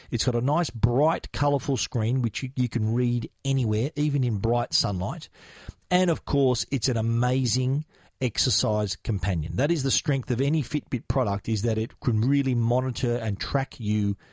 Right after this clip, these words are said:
uh, all, all your exercises, your sleep, your well-being, how many glasses of water you drink. You can monitor all of that to get a complete fitness picture, fi-,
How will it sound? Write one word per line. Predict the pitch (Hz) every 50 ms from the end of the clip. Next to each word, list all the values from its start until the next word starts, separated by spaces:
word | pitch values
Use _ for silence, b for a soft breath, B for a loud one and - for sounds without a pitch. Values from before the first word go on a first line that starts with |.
| B B B B B B _ -
uh, | 107 104 101 101 - - _ _ _
all, | - 151 143
all | 135 151 151 147 147
your | 131 117 120
exercises, | 120 - - 110 - - 110 107 107 107 101 107 104 104 110
your | 110 104 92
sleep, | - - - - 143 120 - - - B B B B B B B B
your | - 110 113
well-being, | 131 156 147 139 120 104 127 127 123 117 113
how | 110 127 131
many | 127 120 107 107 104 131 127 123 135 151
glasses | 131 135 135 117 - 101 104
of | 104 127
water | 147 160 151
you | 135 123 117
drink. | 110 120 113 104 -
You | 117 113
can | 127 120
monitor | 143 156 156 147 - - - -
all | 226 254 302 330 294
of | 160 120
that | 117 101 -
to | 120
get | 107 120 117
a | 120
complete | - 123 - - - 160 160 156 - -
fitness | - - 147 - - 123 110 -
picture, | - 139 131 - - 107 104
fi-, | - - - - - 110 117 123